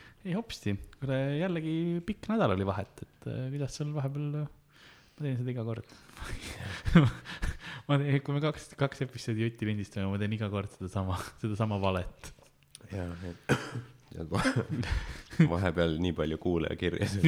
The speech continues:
Speaker 1: <laughs> Ja, ja, ja meil on täiega tuli vahepeal.
Speaker 2: Jaa. Ma olen nüüd mingi,
Speaker 1: Mingi
Speaker 2: äh,
Speaker 1: seitse naist tahtsid mulle mett sööta.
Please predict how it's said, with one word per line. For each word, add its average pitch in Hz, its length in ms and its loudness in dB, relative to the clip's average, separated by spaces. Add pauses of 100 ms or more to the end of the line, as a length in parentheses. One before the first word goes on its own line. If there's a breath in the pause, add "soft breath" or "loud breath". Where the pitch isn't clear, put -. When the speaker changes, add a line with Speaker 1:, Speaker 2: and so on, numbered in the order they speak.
Speaker 1:
<laughs> 160 120 10
Ja, 131 100 10
ja, 123 300 10
ja 110 180 4
meil 113 160 2
on 104 120 -2
täiega 98 380 -2
tuli 87 240 -6
vahepeal. 85 380 -4
Speaker 2:
Jaa. 85 140 -12 (1300 loud breath)
Ma 85 200 -2
olen 82 260 2
nüüd 80 200 -2
mingi, 76 360 0 (220)
Speaker 1:
Mingi 107 240 -2
Speaker 2:
äh, - 40 -8
Speaker 1:
seitse 139 440 0
naist 110 280 -2
tahtsid 92 380 -4
mulle 92 160 -4
mett 95 240 -6
sööta. - 420 -10